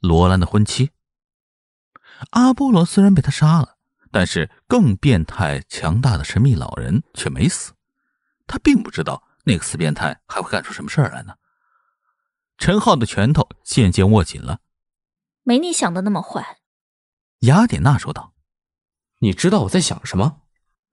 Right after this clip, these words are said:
Speaker 1: 陈浩很是惊奇。
Speaker 2: “我当然知道。”
Speaker 1: 雅典娜很确定。
Speaker 3: “那你怎么确定没那么坏？”
Speaker 1: 陈浩又问。
Speaker 2: “我当然能确定。”
Speaker 1: 雅典娜的手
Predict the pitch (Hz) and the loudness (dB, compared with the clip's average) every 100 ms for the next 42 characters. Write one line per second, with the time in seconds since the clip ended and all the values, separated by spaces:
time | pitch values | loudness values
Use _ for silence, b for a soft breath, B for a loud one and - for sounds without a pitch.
0 | _ - 196 240 277 123 95 - 165 233 | _ 0 2 4 2 0 -6 2 4 4
1 | - - - _ _ _ _ _ _ _ | 2 -10 -14 _ _ _ _ _ _ _
2 | _ _ _ - 220 294 370 294 - 151 | _ _ _ -4 -2 0 0 0 -2 -6
3 | 233 - _ _ _ _ _ _ _ _ | -10 -18 _ _ _ _ _ _ _ _
4 | - 104 117 95 95 - 69 - 85 95 | 0 4 4 2 -2 -2 -6 -4 -2 -4
5 | _ _ _ _ _ _ _ _ _ _ | _ _ _ _ _ _ _ _ _ _
6 | 285 247 180 98 - 143 131 95 110 113 | 2 4 4 0 0 0 2 2 0 0
7 | - - - _ _ _ _ _ _ _ | -4 -10 -14 _ _ _ _ _ _ _
8 | _ _ - 135 185 - 269 98 73 78 | _ _ -4 0 2 2 2 2 0 -4
9 | 101 _ _ _ _ _ _ _ _ 226 | -8 _ _ _ _ _ _ _ _ 0
10 | 233 311 311 202 202 - 214 214 226 _ | 2 2 0 0 -2 -4 -4 -6 -8 _
11 | _ _ _ _ _ _ _ _ _ - | _ _ _ _ _ _ _ _ _ 2
12 | 147 202 175 147 160 - 82 76 87 | 4 4 2 -4 -8 -6 -4 -4 -4